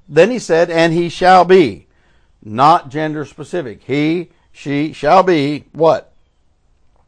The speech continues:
"Like a tree," not just like a tree, but "like a tree planted by the rivers of water that bringeth forth his fruit in his season.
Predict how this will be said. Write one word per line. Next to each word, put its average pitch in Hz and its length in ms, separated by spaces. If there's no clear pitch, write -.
"Like 156 300
a 143 80
tree," 165 720
not 185 280
just 214 260
like 196 220
a 170 80
tree, 147 460
but 139 140
"like 160 160
a 135 160
tree 226 320
planted 185 360
by 165 180
the 151 100
rivers 156 220
of 131 100
water 170 360
that 139 240
bringeth 202 360
forth 190 300
his 160 160
fruit 180 380
in 214 200
his 202 220
season. 123 600